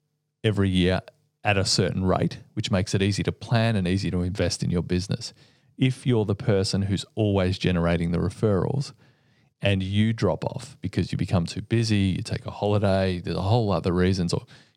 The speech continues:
your networking group closes down, whatever it is, you're gonna have the ups and downs because you won't be able to guarantee the type of leads or the amount of leads that are gonna come in.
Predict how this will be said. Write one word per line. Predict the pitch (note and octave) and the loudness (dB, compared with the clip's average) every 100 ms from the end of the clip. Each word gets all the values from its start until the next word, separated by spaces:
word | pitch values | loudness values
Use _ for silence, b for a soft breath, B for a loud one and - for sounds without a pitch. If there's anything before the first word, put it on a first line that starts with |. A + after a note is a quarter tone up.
| - | -6
your | E2+ | 0
networking | G#2 - G#2+ F#2+ F#2 | 0 2 0 0 0
group | G2+ - | 0 0
closes | A2+ F#2+ F#2 F2+ | 0 0 0 0
down, | F2+ F2+ | 2 2
whatever | F2 C3 A2 | 2 2 0
it | F2 | 0
is, | - - - b b b b b b _ | -4 -8 -14 b b b b b b _
you're | A2+ A2+ A2 | 0 0 2
gonna | A2 | 0
have | F#2+ G2 | 2 2
the | F#2 | 2
ups | F2+ - | 0 0
and | F2+ F2+ | -2 2
downs | F#2+ E2 - | 2 0 -4
because | - G2+ F#2 | -6 -4 -2
you | F2 | 0
won't | F#2 | 0
be | F#2 | 0
able | F#2 | -2
to | - | -4
guarantee | G2+ F2+ F#2 F2+ E2+ - E2 E2 | -2 0 2 2 0 -2 -2 -2
the | F#2 | -6
type | - F#2+ E2 | -2 -2 0
of | E2+ E2+ | -2 -2
leads | F2 E2+ E2+ | 0 0 -2
or | F2 | -2
the | E2+ | -2
amount | E2+ F#2 G#2+ A2 | 0 2 2 0
of | G2 | -4
leads | E2+ - - | -2 -4 -4
that | F2 | -4
are | - | -4
gonna | E2+ - | -4 -6
come | - E2 | -4 -4
in. | - | -4